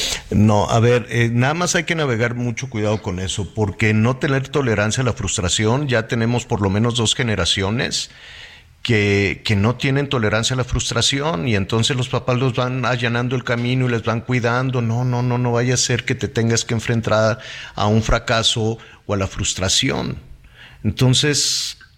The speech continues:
pues, no sé, yo creo que también, yo sé que duele, yo sé que nadie quiere que sus hijos tengan un descalabro en la vida, ¿no? Y ahí vas, te vas tirándote al piso para que lo, lo, lo vas cachando todo, todo el tiempo. Yo no sé si esa sea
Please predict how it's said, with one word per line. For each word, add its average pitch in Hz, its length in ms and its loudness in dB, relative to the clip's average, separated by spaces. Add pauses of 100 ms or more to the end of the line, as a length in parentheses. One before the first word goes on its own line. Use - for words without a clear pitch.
(460)
pues, 98 140 2
no 107 160 4
sé, 120 400 2
yo 101 180 0
creo 123 140 -4
que 170 80 -2
también, 107 320 -2
yo 117 140 2
sé 123 180 0
que 117 140 0
duele, 113 340 2
yo 107 140 -2
sé 117 160 -2
que 107 140 0
nadie 104 500 0
quiere 104 320 -2
que 110 100 -8
sus - 300 -4
hijos 101 440 -4
tengan 101 400 2
un 101 140 4
descalabro 107 720 0
en 101 80 -4
la 107 100 2
vida, 156 320 0
¿no? 117 280 -2
Y 156 100 -2
ahí 117 140 2
vas, 117 300 0 (420)
te - 160 -2
vas - 400 2
tirándote 120 480 0
al 101 120 0
piso 139 440 0
para 104 240 -2
que 113 80 -4
lo, 95 280 -2
lo, 95 300 -4 (320)
lo 104 140 0
vas 104 160 0
cachando 110 420 2
todo, 104 360 2
todo 104 360 2
el 95 80 2
tiempo. 107 500 0
Yo 87 240 -2
no 82 240 -2
sé 85 280 -2
si 87 300 0
esa 90 280 0
sea 107 580 0